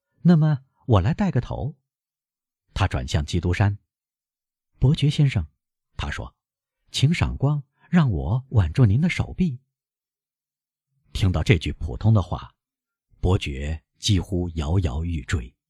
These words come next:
他半晌望着梅赛德斯，这半晌其实像闪电掠过那么快，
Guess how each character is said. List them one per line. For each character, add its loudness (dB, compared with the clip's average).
他 -2
半 2
晌 -4
望 4
着 -8
梅 -10
赛 -14
德 -12
斯， -20
这 2
半 2
晌 -8
其 0
实 0
像 2
闪 -4
电 6
掠 2
过 -10
那 -2
么 -8
快， -14